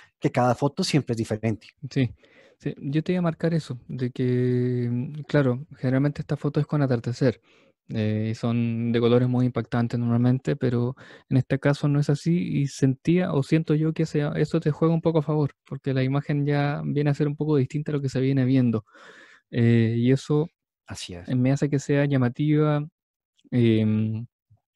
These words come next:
Speaker 2: le das mucho, a, a diferencia quizás de la foto que habíamos recién de Isla de Pascua,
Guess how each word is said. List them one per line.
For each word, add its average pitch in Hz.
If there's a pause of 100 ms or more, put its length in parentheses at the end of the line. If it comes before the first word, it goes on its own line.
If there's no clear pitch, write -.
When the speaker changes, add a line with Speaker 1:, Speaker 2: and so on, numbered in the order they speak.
(300)
Speaker 2:
le 120
das 135
mucho, 156
a, 143
a 127
diferencia 147
quizás 151
de 160
la 147
foto 151
que 143
habíamos 139
recién 143
de 127
Isla 147
de 131
Pascua, 139